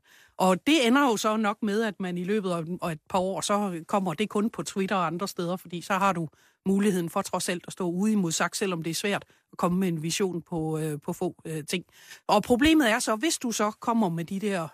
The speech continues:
øh, visionsspørgsmål, øh, inden du så når ud af studiet,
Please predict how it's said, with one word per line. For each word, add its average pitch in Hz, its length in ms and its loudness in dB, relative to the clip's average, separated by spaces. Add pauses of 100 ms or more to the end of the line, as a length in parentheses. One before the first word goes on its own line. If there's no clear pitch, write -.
øh, 165 400 -6
visionsspørgsmål, 165 1500 -2 (540)
øh, 185 280 4
inden 302 200 6
du 277 120 0
så 262 180 2
når 226 260 2
ud 294 160 2
af 185 140 0
studiet, 226 460 -4